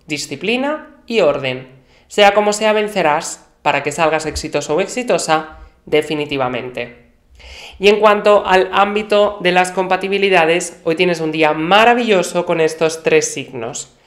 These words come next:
En primer lugar, con personas del signo de Capricornio, tienes un día encantador, con una actitud noble, valiente, con una actitud muy centrada. Segundo lugar, con personas del signo de Sagitario, sientes, sobre todo,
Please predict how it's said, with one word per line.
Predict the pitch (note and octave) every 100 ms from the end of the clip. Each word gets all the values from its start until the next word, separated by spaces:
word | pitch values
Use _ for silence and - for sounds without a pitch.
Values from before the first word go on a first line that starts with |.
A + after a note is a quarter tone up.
| _ _
En | -
primer | F3+ G3+ G#3
lugar, | G#3+ G3+ A3 G#3+
con | G3+
personas | F#3 - F3+ F3
del | F3 F3
signo | F3+ F3 F3
de | F3
Capricornio, | F3 F3+ F#3 G#3+ G#3+ B3+ D4
tienes | B3+ G#3 F3+
un | F3
día | E3+
encantador, | D#3+ D#3 D3 D3 D#3+ A3+ - - - - _
con | - F3+
una | F3+
actitud | F3+ F3+ E3
noble, | D3 C#3+ C#3+ C#3+ D3+ G#3 D#4+ D#3+
valiente, | D3 C#3+ D3 C#3+ C#3+ C#3+ G#3+ E4 - - -
con | -
una | F3
actitud | E3+ E3 F3+ F#3
muy | E3+ F3 F3+ E3
centrada. | D3 C#3 C#3 C#3 C3+ C3+ - - - _ _ - - -
Segundo | - F#3+ G3 F#3+
lugar, | F#3+ G#3 B3
con | A#3 G3
personas | F3+ F3+ F3 F3
del | E3+
signo | E3 F3 E3+ E3
de | E3
Sagitario, | F3 E3 F3+ F3 E3+ G#3 B3+
sientes, | - F#3 F3 F#3 A#3 C4 -
sobre | E3 D#3+
todo, | D#3 F3 F#3+ B3